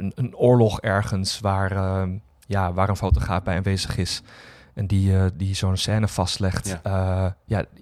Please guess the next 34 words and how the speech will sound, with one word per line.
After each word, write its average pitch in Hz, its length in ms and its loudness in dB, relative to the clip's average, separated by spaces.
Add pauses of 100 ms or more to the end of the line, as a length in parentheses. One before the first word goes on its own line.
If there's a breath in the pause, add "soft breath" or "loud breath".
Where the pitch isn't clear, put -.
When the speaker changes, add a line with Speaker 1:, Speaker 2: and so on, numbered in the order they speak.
(120)
Speaker 1:
een 110 160 -4
fotograaf 110 340 2
die - 100 -4
ergens 117 180 2
naartoe 113 300 0
gaat 104 360 -2 (540 loud breath)
en 113 140 -6
dat 104 120 -4
zo 101 240 -2
objectief 107 520 -4
mogelijk 104 440 0
probeert 104 340 -4
vast - 220 -6
te - 80 -6
leggen. 92 320 -4 (600 loud breath)
Ehm, 104 480 4
maar 104 280 0 (120)
als - 120 -4
je - 60 -8
naar 101 100 2
deze 117 240 4
foto's, 95 500 2
eh, - 140 -8
kijkt 90 240 0
in, 87 80 0
uit 113 100 0
die 95 100 -4
serie, 92 340 -2
dat 120 120 2
is 117 100 -4
gewoon 90 180 -2
echt - 160 -4
een, 95 200 -2
eh, 98 60 2